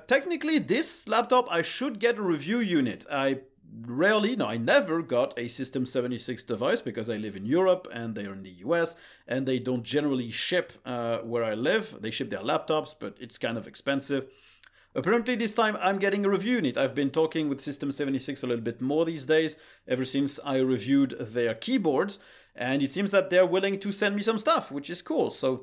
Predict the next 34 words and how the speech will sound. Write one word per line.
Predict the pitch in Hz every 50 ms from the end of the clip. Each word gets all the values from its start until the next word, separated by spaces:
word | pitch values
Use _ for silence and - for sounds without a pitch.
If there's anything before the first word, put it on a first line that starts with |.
| - -
technically, | 165 190 - 247 240 226 - 240 240 240
once | 196 190 190 185 185
the | - 165
Pangolin | 160 - 165 165 165 160 156 156 156 147 147
is | 135 117
out, | 131 151 202 226 220 -
I | 143 156 147
should | - - 175 175 165
be | 170 175
able | 165 156 160
to | 160 156 147
have | 147 151 143 135
a, | 127 123 117 - - -
a | 123 123 123 117 120
video | 113 147 160 180 175
review | 175 180 180 160 190 277 277 208
of | 123 117
it, | 156 - - - - - - _ _
which | - 110 -
is | 151 151 -
nice. | 294 294 - -
It's | 120 -
going | - 127 120 120 113
to | 120 120
be | 135 135
my | 135 123 123
first | - - 190 220 226 214 - -
System | - 170 165 - 175 165 160
seventy-six | - - 156 143 139 139 131 - 143 - - 123
laptop | 143 147 143 - 143 135 123 -
that | 120 113
I | 110
can | 113 - 113 107
review. | 101 98 113 165 247 277